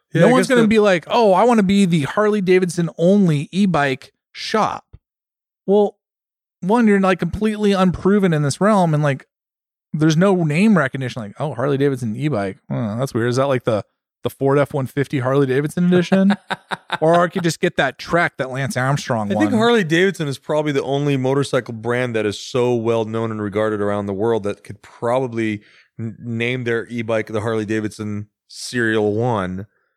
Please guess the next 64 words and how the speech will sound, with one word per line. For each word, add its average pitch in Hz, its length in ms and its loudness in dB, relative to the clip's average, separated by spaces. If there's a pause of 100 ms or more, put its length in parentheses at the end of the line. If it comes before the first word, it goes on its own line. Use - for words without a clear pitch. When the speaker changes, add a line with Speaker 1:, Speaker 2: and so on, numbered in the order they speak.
(420)
Speaker 2:
But 175 100 2
that's 190 160 0
the 226 80 -2
thing. 311 80 -2
It 185 60 0
does 160 160 -4
not, 190 200 -2
it 156 60 -8
doesn't 165 220 0
say 262 160 -4
Harley 208 240 0
Davidson 226 340 -2
Speaker 1:
That, 151 80 2
Speaker 2:
anywhere 127 160 2
Speaker 1:
no, 165 60 4
Speaker 2:
on 151 40 0
it 147 40 0
Speaker 1:
that's 156 120 0
what 165 60 2
I'm 143 60 0
Speaker 2:
now. 110 40 -4
Speaker 1:
saying. 135 220 -2
If 143 160 -2
they 151 120 0
had 127 160 -2
done 143 180 0
it, 113 100 -2
maybe 120 300 -2
that 110 120 0
would 110 120 -2
work 127 200 -2
for 117 120 -4
them. 98 180 -2
But, 110 160 -2
uh, 120 100 -6
because 131 280 -4
they're, 135 260 -2
they're 139 160 0
essentially 151 400 -4
like 123 240 -2 (180)
Kleenex, 123 400 -4
right? 135 140 -2
Everybody 139 380 -2
knows 131 340 0
Speaker 2:
Yeah. 240 180 2 (460)
Speaker 1:
that 131 140 -10
Speaker 2:
Xerox. 117 280 2
Speaker 1:
they're, 127 200 -2 (200)
they're 131 180 -12
Xerox, 123 640 -2 (200)
Ninja, 113 480 -2
Speaker 2:
It's 120 100 -6
Speaker 1:
whatever. - 220 4
Speaker 2:
ubiquitous. 156 320 -2
Speaker 1:
Everybody, 156 280 -4
every-, 120 120 -10
everybody 156 320 0
knows 139 260 0
that 113 140 -2
there's 113 220 -2
a 110 80 0
word 131 260 0
association 101 600 -6
there. 101 200 -4